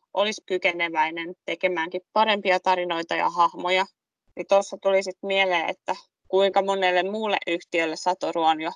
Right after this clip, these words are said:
tarjonnut mangaansa, niin onko se just sen ensimmäinen oma manga, vai onko se yrittänyt muita mangoja jo saada myytyä, että kuinka pitkään se on tota yrittänyt.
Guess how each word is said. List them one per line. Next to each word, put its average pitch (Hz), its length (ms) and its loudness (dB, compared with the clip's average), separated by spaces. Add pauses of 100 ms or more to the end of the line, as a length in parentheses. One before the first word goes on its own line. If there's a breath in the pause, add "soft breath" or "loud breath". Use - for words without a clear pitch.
tarjonnut 170 640 4 (200)
mangaansa, 165 680 -4 (420)
niin 160 120 -2
onko 165 100 -8
se - 140 -4
just 165 200 -2
sen 180 380 -6 (120)
ensimmäinen 214 640 0
oma 190 220 4
manga, 175 420 2 (340)
vai 160 160 2
onko 170 120 -6
se 170 140 2
yrittänyt 170 540 0 (100)
muita 214 380 -2
mangoja 180 560 2 (120)
jo 175 100 0
saada 165 340 0
myytyä, 165 540 -2
että 170 220 -4
kuinka 185 260 0
pitkään 175 380 -2
se 180 100 -6
on 165 80 -8
tota 165 280 -6
yrittänyt. 170 680 -4